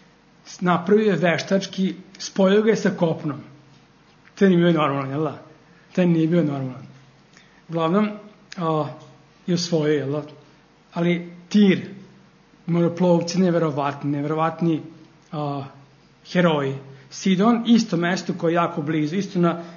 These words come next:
Mediteranskom moru, ali ljudi koji nisu Izraelci. Tako da, ono što ove stihovi govore, unutar Izraela, sa granice Izraela ljudi dolaze do Isusa. Van granice Izraela, tamo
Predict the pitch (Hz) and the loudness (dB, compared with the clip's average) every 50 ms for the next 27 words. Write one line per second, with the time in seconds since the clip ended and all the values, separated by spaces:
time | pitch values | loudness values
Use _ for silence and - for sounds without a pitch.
0 | - - - 175 165 143 156 165 156 175 185 180 - - 185 175 160 151 143 139 | -18 -10 -4 -4 -4 -2 -2 -2 0 -2 -2 -2 -2 0 0 2 2 0 0 0
1 | 151 190 226 226 - - - - - - - - - 175 175 170 170 240 302 294 | 0 0 0 -2 -4 -10 -18 -20 -20 -20 -14 -6 -2 0 2 2 4 6 6 6
2 | 277 - - 240 233 220 226 226 220 - 277 269 220 233 220 196 180 160 151 135 | 4 4 6 6 6 8 6 4 4 6 4 4 6 6 6 6 4 2 0 -2
3 | - - 151 151 147 - - - - _ _ _ _ - - 196 196 240 247 254 | -4 -6 -8 -8 -8 -12 -20 -20 -20 _ _ _ _ -2 -2 0 0 2 2 2
4 | 247 - - 196 208 262 247 - 269 233 247 247 - - 247 233 247 262 240 180 | 2 2 2 0 0 0 0 0 0 0 0 0 0 0 0 2 2 2 2 2
5 | 175 156 143 147 165 214 247 240 - - - - - - _ _ _ _ - 247 | 2 2 2 0 0 0 -2 -2 -6 -14 -20 -20 -20 -20 _ _ _ _ 0 4
6 | 277 302 277 - - 233 202 196 233 240 208 190 196 175 156 139 143 165 247 269 | 6 8 8 8 6 4 6 6 6 6 6 6 4 4 4 2 2 2 2 0
7 | 240 - - - - - - - _ _ _ _ _ _ _ _ _ _ _ _ | 0 -6 -10 -18 -20 -20 -20 -20 _ _ _ _ _ _ _ _ _ _ _ _
8 | _ _ _ _ - - - 180 139 - 180 170 165 196 247 233 - - 185 214 | _ _ _ _ -12 -6 -6 -4 -2 0 0 0 0 0 -2 -2 -2 -4 -4 -2
9 | 196 190 175 175 165 165 185 180 170 143 160 156 156 165 175 180 170 151 131 - | -2 0 0 0 0 2 2 2 2 2 2 0 0 0 0 0 0 0 -2 -4
10 | - - - - 135 127 - - - - _ _ _ _ _ _ _ _ _ - | -8 -12 -14 -16 -16 -16 -18 -20 -20 -20 _ _ _ _ _ _ _ _ _ -20
11 | _ _ _ _ _ _ _ _ - 160 135 139 220 247 285 294 254 190 196 202 | _ _ _ _ _ _ _ _ -14 -8 -2 0 2 4 6 6 6 6 6 4
12 | 196 190 180 180 180 - 202 175 196 185 139 160 160 156 170 165 - 208 202 202 | 4 2 0 -2 -2 -4 -4 -2 -2 -2 0 0 0 0 0 0 0 0 0 0
13 | 190 175 170 - - | 0 -2 -4 -8 -14